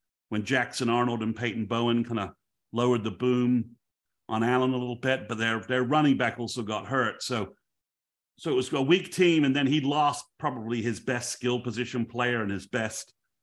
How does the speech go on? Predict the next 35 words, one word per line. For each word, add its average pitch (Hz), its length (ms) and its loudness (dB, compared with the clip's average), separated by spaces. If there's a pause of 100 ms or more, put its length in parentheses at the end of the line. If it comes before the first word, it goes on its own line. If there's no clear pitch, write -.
(220)
offensive 117 640 -2
complement. 127 580 0
Once 120 580 -4
he 120 140 -6
lost 123 420 -2
the 120 100 -6
running 117 340 0
back, 127 340 0 (680)
teams 135 280 4
were 123 60 0
really 123 300 0
able 120 180 0
to 117 60 -4
kinda 110 260 -4
tee 123 240 -2
off 123 320 0 (380)
on 120 160 0
Mike. 139 400 -2 (640)
And 175 100 0
then 190 60 6
there 190 100 6
was 180 120 2
some 160 120 -2
ugly 147 360 2
off 135 240 -2
the 143 60 -4
field 127 360 0
stuff, 127 480 -2 (120)
which 120 380 -8 (120)
probably, 131 560 -2 (280)
you 127 100 -4
know, 107 240 -2 (680)
which 123 260 -8
is 110 140 -8
just, 120 260 -6